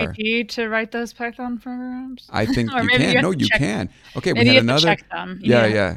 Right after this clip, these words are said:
Speaker 1: you meant to check
Speaker 2: exactly.
Speaker 1: them.
Speaker 2: You can. And we had a, uh, a co-, <laughs> comment from Michael earlier that,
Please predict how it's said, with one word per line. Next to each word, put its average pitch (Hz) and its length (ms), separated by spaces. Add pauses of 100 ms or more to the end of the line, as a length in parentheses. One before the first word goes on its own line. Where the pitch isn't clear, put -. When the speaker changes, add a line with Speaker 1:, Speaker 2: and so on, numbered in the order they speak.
Speaker 1:
you 214 100
meant - 120
to - 60
check 117 120
Speaker 2:
exactly. 78 200
Speaker 1:
them. - 140
Speaker 2:
You 95 80
can. 107 400 (100)
And 87 360
we 101 100
had 107 140 (360)
a, - 40
uh, 78 340 (580)
a 78 100
co-, 104 180 (100)
<laughs> - 120
comment 120 280
from 107 120
Michael 104 280
earlier 98 460
that, 80 260